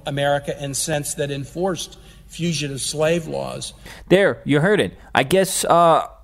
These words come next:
Speaker 2: slavery was invented in the seventeen hundreds. This dude needs to go back to school.
Speaker 1: It was, we created it.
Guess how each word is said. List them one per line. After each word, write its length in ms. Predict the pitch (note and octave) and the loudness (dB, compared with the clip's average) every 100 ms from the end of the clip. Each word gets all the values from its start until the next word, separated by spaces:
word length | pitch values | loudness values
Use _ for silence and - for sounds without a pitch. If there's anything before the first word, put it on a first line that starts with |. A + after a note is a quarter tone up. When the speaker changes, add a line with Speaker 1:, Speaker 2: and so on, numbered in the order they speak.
| - | -6
Speaker 2:
slavery 560 | - - F3 F3 E3+ F3 | -2 0 2 2 2 2
was 220 | D#3+ D3 | 2 2
invented 440 | D3+ C#3 E3+ F#3 | 2 2 0 0
in 120 | F3+ D3+ | 0 0
the 80 | |
seventeen 680 | C#3 E3+ D#3+ D#3+ - E3+ D3+ | 0 0 0 -2 -2 0 0
hundreds. 800 | B2+ - F3+ G3 - - - - - - - - - - | -2 -2 -2 -2 -8 -14 -16 -16 -20 -20 -20 -20 -20 0
This 160 | F#3 F3 | 2 2
dude 220 | C3+ C3 | 2 0
needs 180 | B2 G#2+ | 0 0
to 80 | A2 | 0
go 120 | A2+ | 2
back 260 | A2 - | 0 -6
to 60 | - | -10
school. 540 | - - A#2 G#2 - - - - - - - - | -12 -2 0 0 -2 -18 -20 -20 -20 -20 -18 -4
Speaker 1:
It 200 | G3 G#3 | -4 -2
was, 360 | F#3+ - - | -4 -4 -8
we 220 | F3 F3+ C4 | -4 -2 -2
created 480 | - G#3 B3 G3 | -2 0 0 -2
it. 340 | C3+ - - | -8 -16 -20